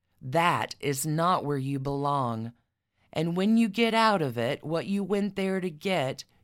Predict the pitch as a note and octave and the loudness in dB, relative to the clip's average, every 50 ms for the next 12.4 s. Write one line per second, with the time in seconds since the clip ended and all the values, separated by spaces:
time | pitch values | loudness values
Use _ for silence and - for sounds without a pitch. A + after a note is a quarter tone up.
0 | _ - E3 E3 D#3+ D3 C3 - - F3 F#3 F3 D3+ D3+ - - - - E3+ - | _ -8 -6 -4 -4 -4 -6 -6 -2 0 0 0 0 -2 -6 -8 -8 -8 -8 -8
1 | - - D3 D3+ D3+ C#3 C3 C3+ D3+ E3+ D#3+ C3+ B2 A#2 - - _ _ - - | -8 -6 -4 -4 -4 -4 -2 0 2 2 2 2 0 -2 -6 -12 _ _ -10 -6
2 | F3+ F3+ C#3+ B2+ B2+ B2 B2 B2 - - - A#2+ A#2+ A#2+ A#2+ A#2 A#2 A#2+ A#2 A#2 | -6 -6 -4 -4 -4 -4 -4 -4 -4 -4 -4 -4 -2 -2 -2 -4 -4 -4 -4 -4
3 | A2 G#2+ G#2 G#2 _ _ _ _ _ _ _ _ _ _ _ _ _ _ _ _ | -6 -6 -8 -12 _ _ _ _ _ _ _ _ _ _ _ _ _ _ _ _
4 | - - - - G3 E3 D#3+ D3+ F#2+ D#3 D#3 D3+ C#3+ C#3 C3+ C3 C3 C3+ C#3+ D3 | -6 -4 -2 2 2 2 2 2 0 -2 -2 -2 -2 0 0 0 2 2 2 2
5 | D3 C#3 - - E3 D#3 D3+ C#3+ - _ _ _ _ _ - E3+ F3+ F3+ F3+ D#3+ | 0 -2 -2 -2 -2 -2 -2 -4 -8 _ _ _ _ _ -4 -2 0 0 0 0
6 | C#3 C#3+ C#3 C3+ C#3 C3 D#3 D#3+ D#3+ D3 C#3 C3+ C3 B2+ - - - - D3+ D3 | -2 -2 -2 -2 -2 -4 -4 -2 -2 -2 -2 -2 -4 -4 -6 -6 -6 -6 -4 -2
7 | C#3+ C#3 C3+ C3+ C3 - - - - E3 D#3+ D3+ C#3 C3 - - B2 A2+ A2 A2 | -2 -2 -4 -4 -6 -6 -8 -6 -4 -2 0 0 -2 -2 -2 0 0 0 0 -2
8 | A2 A2 - _ _ _ _ _ _ _ - - D3 D#3 D3+ D3+ D3 - G3+ G3 | -4 -6 -8 _ _ _ _ _ _ _ -4 -2 0 2 2 0 0 -2 -2 0
9 | G3 G3 F#3+ - - F#3+ F#3 D#3+ A#2+ A#2 - - - - - E3 E3 E3 - - | 0 0 -2 -2 -4 -6 -4 -4 -4 -6 -8 -10 -10 -6 -4 -2 -2 -2 -4 -4
10 | - D#3+ E3 D#3+ D#3 C#3+ C3+ C#3 B2+ B2 C3 C3 C3 - D#3 D3 C3+ C3+ C3+ - | -4 -2 -2 -2 -2 -4 -4 -4 -2 -2 -2 -2 -2 -2 -2 -2 -2 -4 -4 -4
11 | - D#3+ C#3+ C#3 C#3 C3+ C3 B2 C3+ B2 A#2 - - - - D3 C#3 C#3 C#3 C3+ | -4 -2 -2 0 -2 -4 -4 -4 -6 -6 -6 -8 -12 -10 -8 -6 -4 -4 -2 -2
12 | C3+ B2+ B2 A#2 A#2 A#2+ A#2 | -2 -2 -2 -4 -4 -6 -8